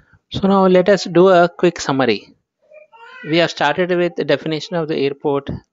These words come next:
That is, technically airport is categorized into three, that is city side, passenger side, and the airside of the operational area.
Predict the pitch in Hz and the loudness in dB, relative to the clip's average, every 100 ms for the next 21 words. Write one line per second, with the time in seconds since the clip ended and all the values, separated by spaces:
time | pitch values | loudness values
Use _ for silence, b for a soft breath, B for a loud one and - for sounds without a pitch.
0 | _ 160 147 139 151 143 - 170 170 156 | _ -10 -6 -6 -6 -8 -8 -6 -4 -4
1 | 151 147 156 - 135 131 147 147 151 147 | -6 -6 -8 -6 -6 -6 -4 -4 -6 -6
2 | 139 - 147 170 208 139 131 127 131 139 | -8 -8 -10 -10 -12 -12 -12 -14 -12 -12
3 | 135 165 160 139 127 - 143 160 156 143 | -8 -10 -8 -10 -10 -10 -10 -8 -8 -8
4 | 139 117 123 - 135 120 - 120 - 131 | -6 -6 -6 -8 -4 -4 -4 -8 -8 -12
5 | 117 117 | -12 -12